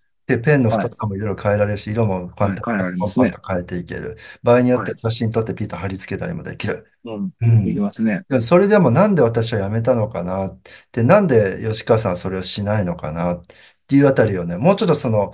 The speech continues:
Speaker 1: こっちがいいからじゃなくって、なんかもうちょっとこう欲しい。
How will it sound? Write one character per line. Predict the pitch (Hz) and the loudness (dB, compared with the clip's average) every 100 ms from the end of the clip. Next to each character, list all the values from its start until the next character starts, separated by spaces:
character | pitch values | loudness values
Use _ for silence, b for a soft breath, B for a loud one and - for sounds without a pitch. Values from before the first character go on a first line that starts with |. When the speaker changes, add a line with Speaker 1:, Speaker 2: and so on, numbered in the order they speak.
| b | b
Speaker 1:
こ | - | -8
っ | 139 | -6
ち | 185 | 0
が | 151 | 2
い | 143 | 2
い | |
か | 120 | 2
ら | 98 | 2
じ | 87 | 0
ゃ | |
な | 95 - | -6 -6
く | 113 | -10
っ | |
て、 | - - 127 - - b b | -10 0 2 0 -4 b b
な | 208 240 | 2 4
ん | |
か | 196 | 4
も | 254 269 | 2 2
う | 269 | 4
ち | |
ょ | 269 | 4
っ | |
と | 175 - | 4 0
こ | 117 110 107 95 98 | 2 4 4 2 -2
う | |
欲 | 113 | -4
し | - | -4
い。 | 95 | -6